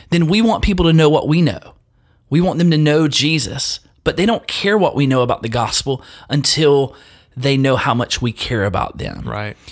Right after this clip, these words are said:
Speaker 1: So in everything that we do, one of my cries to our, our launch team as we're getting ready to serve is, in everything that we do, think about the end result.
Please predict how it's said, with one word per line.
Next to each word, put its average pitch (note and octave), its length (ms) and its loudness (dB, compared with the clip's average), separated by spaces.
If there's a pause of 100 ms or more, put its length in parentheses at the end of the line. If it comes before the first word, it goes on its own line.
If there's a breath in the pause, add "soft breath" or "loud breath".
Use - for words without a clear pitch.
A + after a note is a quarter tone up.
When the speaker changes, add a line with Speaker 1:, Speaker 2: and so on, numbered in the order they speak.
(220 loud breath)
Speaker 1:
So - 160 0
in E3+ 100 2
everything A3 400 -2
that A#2+ 80 -2
we C3+ 120 0
do, D3 220 2
one D3 140 0
of F3+ 60 0
my C#3+ 120 0
cries C#3+ 400 0
to D3 160 2
our, B2+ 420 -2
our C3 180 0
launch B2+ 400 -2
team A#2+ 220 0
as A#2+ 160 -4
we're C3 80 -4
getting C#3 240 -2
ready B2 240 -2
to A2+ 80 -8
serve C3+ 400 0
is, A#2+ 240 -4 (300 loud breath)
in D3 240 -2
everything F3+ 480 -2
that C3+ 120 -2
we B2 180 -4
do, B2 280 -2
think D#3 240 -4
about C3 240 -4
the C3 160 -8
end B2 180 -2
result. G2 540 -8